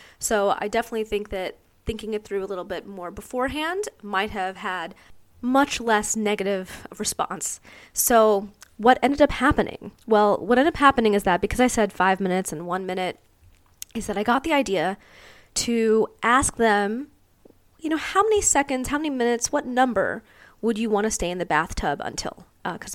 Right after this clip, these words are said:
Dylan loves numbers. So he said sixty-five. So then I had him stay in the shower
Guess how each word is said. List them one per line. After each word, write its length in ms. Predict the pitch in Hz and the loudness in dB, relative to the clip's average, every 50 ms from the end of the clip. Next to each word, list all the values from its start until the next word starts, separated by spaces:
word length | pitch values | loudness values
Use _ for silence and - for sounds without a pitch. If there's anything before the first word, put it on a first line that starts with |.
| - - | -14 -8
Dylan 280 | - 196 175 180 175 170 | -6 -6 -6 -6 -6 -6
loves 200 | 147 151 196 185 | -8 -8 -8 -8
numbers. 460 | - 98 113 - 71 80 - - - - - - - - - - _ - | -10 -10 -8 -8 -10 -8 -8 -10 -12 -12 -18 -20 -20 -20 -20 -20 _ -4
So 600 | - - - 233 220 208 196 202 190 196 - - _ _ _ _ _ _ | 0 2 4 4 4 4 4 2 2 0 -4 -6 _ _ _ _ _ _
he 340 | - - - 247 254 254 262 | -16 -10 -6 -2 -2 0 0
said 580 | - - 233 208 196 196 185 175 185 190 - _ _ _ _ _ _ _ _ | 0 2 2 4 4 4 4 2 0 -4 -8 _ _ _ _ _ _ _ _
sixty-five. 760 | - - - - - - - 220 - 165 113 69 - - - - _ _ _ _ _ _ _ _ _ _ _ _ _ _ _ - | -2 0 0 0 0 -2 -6 -2 0 0 0 0 -2 -8 -14 -20 _ _ _ _ _ _ _ _ _ _ _ _ _ _ _ -12
So 160 | - - 214 | -6 -2 0
then 100 | 220 220 | 2 2
I 40 | 233 | 2
had 280 | 214 220 196 214 247 | 2 4 4 4 4
him 380 | 233 226 196 185 185 214 262 262 | 2 0 -2 -2 -4 -6 -8 -8
stay 220 | - - - 185 | -10 -8 -6 -4
in 80 | 170 208 | -4 -2
the 60 | 269 | -4
shower 460 | 262 - 190 165 170 165 180 214 214 | -2 0 0 2 2 0 0 -2 -6